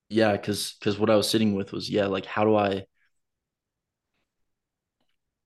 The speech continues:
I imagine that some people would hear this and then they would have a negative experience and then they would, like, try to, like, repress it and feel positive because that's more true or something. And from what I'm hearing you say is when it's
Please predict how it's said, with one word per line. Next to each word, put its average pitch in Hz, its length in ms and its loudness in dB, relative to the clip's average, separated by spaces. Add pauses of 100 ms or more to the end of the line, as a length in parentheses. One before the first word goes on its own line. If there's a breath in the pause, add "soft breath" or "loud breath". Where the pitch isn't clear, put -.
I 117 140 4
imagine 131 420 6
that 98 120 2
some 117 240 0
people 101 260 -4
would 98 120 0
hear 101 280 0
this 98 540 -6 (180)
and 104 140 -2
then 101 100 -2
they 101 140 -2
would 101 160 -2
have 107 160 -4
a 98 40 -4
negative 101 460 -4
experience 95 640 -6
and - 120 -12
then 98 120 -6
they 98 100 -6
would, 98 160 -6
like, 92 220 -6
try 90 260 -6
to, 87 120 -8
like, 90 240 -10
repress 95 440 -8
it 85 80 -8
and 92 140 -10
feel 90 180 -6
positive 90 560 -8
because - 320 -12
that's 85 220 -12
more 82 120 -8
true 90 320 -6
or 87 60 -6
something. - 480 -10 (320 loud breath)
And - 100 -12
from 95 200 -6
what 95 120 0
I'm 95 100 0
hearing 98 560 -6 (200)
you 113 200 0
say 90 340 0
is 95 180 -6
when 92 200 -6
it's - 300 -12